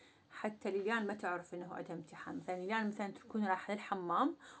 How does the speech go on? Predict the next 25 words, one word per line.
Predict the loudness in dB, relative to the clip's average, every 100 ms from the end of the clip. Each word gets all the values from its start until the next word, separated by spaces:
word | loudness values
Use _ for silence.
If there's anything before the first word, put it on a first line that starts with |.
| -6
وتقول | 0 2 4
لهم | 4 2
مثلًا: | 2 4
"باكر | 6 6 6 -2
راح | -2
امتحانكم". | -4 -6 -6 -6 -6 -6 -6 2
هم | 4 4
صف | 0 4
خامس | 10 10 8
ابتدائي، | 2 4 4 6
شنو | 6 8 8
يمكن | 6 0 -2 0
حيقولوا | 0 2 2
لها؟ | 2
"ترى | 2 4 6
قالت | 6 6 6
لنا | 4 4
أكو | 0
امتحان"، | 0 0 2 6 8 6 0 -14 -6 8
ما | 12
يجي | 12 12 8
على | 6 6
بالهم | 6 4 0 0
هذا | 0
الشيء. | 0 -6 -8